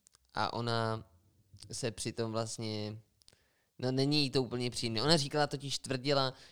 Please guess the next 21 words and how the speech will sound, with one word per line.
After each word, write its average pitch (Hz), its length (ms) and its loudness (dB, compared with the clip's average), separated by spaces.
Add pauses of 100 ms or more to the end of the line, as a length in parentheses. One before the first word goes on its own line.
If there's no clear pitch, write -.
že 123 160 -2
to 131 140 0
nemůže 139 480 2
být 120 240 0
nikdy 135 400 0
žádný 120 420 0
ženský 113 360 -6
příjemný, 110 520 -6
to, 107 140 -10
že 110 320 0 (100)
leží 117 340 0
někdy 117 260 -4
svázaná 107 760 -2
a 101 380 -2 (180)
muž 110 400 -4
jí 110 260 -6 (100)
dusí 107 360 -8
svým 107 240 -6
penisem. 101 400 -4
Je 127 100 2
zajímavý, 131 560 2